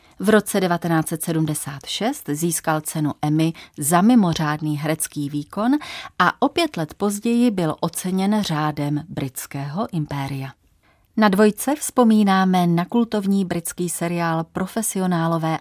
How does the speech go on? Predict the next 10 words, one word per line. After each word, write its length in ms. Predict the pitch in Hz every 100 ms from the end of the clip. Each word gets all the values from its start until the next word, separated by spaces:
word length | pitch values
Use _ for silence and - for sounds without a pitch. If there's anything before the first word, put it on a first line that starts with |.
| -
a 80 | 165
jeho 360 | 143 143 151
protagonisty. 760 | 151 131 - 147 156 156 - 143 - - - -
Probrali 440 | 196 180 190 190
jsme 400 | - - 175 170
majora 480 | 165 156 156 165 151 - -
Cowleyho, 480 | 147 151 151 214 262 - -
co 120 | - -
takový 360 | 175 170 180
Body. 360 | 165 226 240